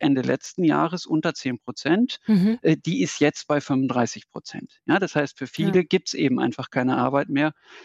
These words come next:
Speaker 1: weil viel zerstört wurde, was dann auch bedeutet, dass über zwanzig Prozent, äh, der ukrainischen Bevölkerung in extremer Armut leben.
Speaker 2: Ja.
Speaker 1: Das waren letztes Jahr zwei Prozent. Also das ist schon ein massives Problem.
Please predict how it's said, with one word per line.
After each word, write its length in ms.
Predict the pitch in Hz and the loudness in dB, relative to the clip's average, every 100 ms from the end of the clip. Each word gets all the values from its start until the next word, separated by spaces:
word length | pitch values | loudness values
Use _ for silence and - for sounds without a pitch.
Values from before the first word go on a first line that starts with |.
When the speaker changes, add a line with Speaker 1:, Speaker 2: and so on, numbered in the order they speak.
| - | 0
Speaker 1:
weil 380 | 127 127 - - | 0 0 -4 -10
viel 180 | - 143 | -4 -2
zerstört 560 | - 117 147 180 - | -2 -4 -2 -2 -2
wurde, 280 | 196 208 180 | 0 0 0
was 160 | 147 - | -2 -2
dann 200 | 123 - | -6 -2
auch 280 | 135 190 | 0 -2
bedeutet, 720 | - 190 160 156 165 180 175 - - - - - | -4 -4 0 0 0 -2 -4 -10 -20 -20 -20 -2
dass 200 | 147 - | 0 0
über 280 | 202 165 151 | -2 -2 2
zwanzig 420 | 160 202 190 - | 2 2 0 -6
Prozent, 680 | 156 - 139 143 170 - - | -8 -4 -2 -2 -2 -8 -10
äh, 400 | - 151 143 - | -4 0 0 -2
der 120 | - 151 | -2 -2
ukrainischen 460 | - 160 170 - | 2 2 2 0
Bevölkerung 600 | 151 147 160 151 160 156 | -2 -2 -2 -2 2 2
in 100 | 147 | 4
extremer 460 | 147 135 - 156 143 | 2 0 0 2 2
Armut 320 | 135 131 131 | 2 0 0
leben. 320 | 123 117 104 - _ - | -2 -2 -4 -12 _ 0
Speaker 2:
Ja. 160 | 226 | 2
Speaker 1:
Das 160 | 202 208 | 4 2
waren 160 | 135 135 | 2 2
letztes 360 | 147 - 147 | 0 -2 -2
Jahr 140 | 147 139 | 0 -2
zwei 280 | - 131 | 0 0
Prozent. 580 | 143 143 - 120 117 110 | 0 -4 -8 -6 -8 -4
Also 240 | 139 131 123 - - _ - | -2 -2 -4 -8 -20 _ -2
das 160 | 156 | -2
ist 160 | 185 - | -2 -2
schon 200 | 156 160 | 2 4
ein 120 | 156 | 4
massives 480 | 139 - 139 123 - | 2 0 -4 -4 -10
Problem. 580 | - 131 117 120 196 | -12 -8 -2 2 2